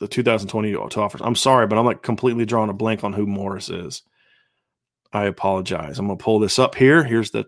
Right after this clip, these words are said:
twenty-two commitments and, oh, are you, I'm sorry. I'm, I'm, I'm an idiot. Are you talking about, I'm assuming you're talking about Morrison, Jay? I apologize. Uh,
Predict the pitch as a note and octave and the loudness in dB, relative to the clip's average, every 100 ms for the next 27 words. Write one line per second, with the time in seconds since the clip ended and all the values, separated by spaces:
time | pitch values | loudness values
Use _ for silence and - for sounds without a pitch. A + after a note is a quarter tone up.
0 | - - B2+ A2+ - B2 B2+ B2 G#2 _ | -6 -2 0 0 2 2 2 0 -2 _
1 | _ _ _ _ _ _ _ _ _ _ | _ _ _ _ _ _ _ _ _ _
2 | _ _ _ - A#2 B2 - E3+ - - | _ _ _ -4 2 2 4 0 0 -6
3 | - - - - A#2 A#2 A#2 A2+ A2 A2 | -4 -6 -8 -6 -2 2 2 2 2 0
4 | A2 G#2 - - _ _ _ _ _ _ | -2 -4 -10 -20 _ _ _ _ _ _
5 | _ _ _ _ _ _ _ _ _ _ | _ _ _ _ _ _ _ _ _ _
6 | - E3 B2 C3+ D#3 F3 G#3 - A#2 G#2 | 4 6 6 4 4 4 4 6 6 6
7 | A2 _ C3 C3 - _ - A#2 G#2+ - | 2 _ 0 0 -2 _ -6 -4 -4 -8
8 | A#2 A2 G2 F2 E2 F2+ - _ - _ | -8 -8 -8 -10 -10 -12 -12 _ -20 _
9 | _ _ C3+ F3 G3 F3 E3 C#3 B2 A#2+ | _ _ 4 6 6 6 8 6 4 -2
10 | A#2+ C3+ C3+ E3 D3+ C#3 C3 C#3+ B2 A#2 | -2 -4 -2 -2 0 0 0 0 0 0
11 | C3 E3 F3 G3 F#3+ F3 C3 C3 E3 F3+ | 4 4 4 2 0 -2 -6 0 2 2
12 | F3+ - D3 C#3+ C3+ A2 G#2 A2 G#2 G#2 | -2 2 2 4 4 4 2 0 0 -4
13 | - _ _ _ _ - B2 A2+ | -12 _ _ _ _ -6 0 0